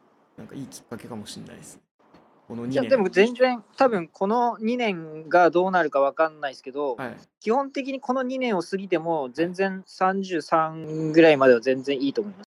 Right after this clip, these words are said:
Speaker 2: で、ぶっちゃけ何しても
Speaker 1: マジっすか？
Speaker 2: 問題ないかな。でも、あれですよね。なんか、
Speaker 1: はい。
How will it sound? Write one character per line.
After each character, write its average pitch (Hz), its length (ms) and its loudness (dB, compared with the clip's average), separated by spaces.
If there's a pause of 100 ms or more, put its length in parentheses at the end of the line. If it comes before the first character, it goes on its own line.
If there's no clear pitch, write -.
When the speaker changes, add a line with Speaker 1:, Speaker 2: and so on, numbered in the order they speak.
Speaker 2:
で、 165 80 0
ぶ 143 80 -2
っ 160 60 -6
ち - 100 0
ゃ 208 60 8
け 214 180 8
何 196 240 2
し - 80 -10
て 165 100 -4
も 113 300 -12 (240)
Speaker 1:
マ 147 140 -6
ジ 147 80 -14
っ - 20 -12
す 156 40 -6
か？ 160 40 -6
Speaker 2:
問 160 100 -8
題 165 160 6
な 160 120 2
い 123 100 -2
か 117 100 -12
な。 107 140 -14 (320)
で 269 80 6
も、 196 180 6
あ 180 140 2
れ 220 80 0
で 285 100 -14
す - 120 -12
よ 143 80 -8
ね。 127 180 -20 (180)
な 185 140 -8
ん - 20 -10
か、 139 80 -2
Speaker 1:
は 120 140 -6
い。 - 40 -20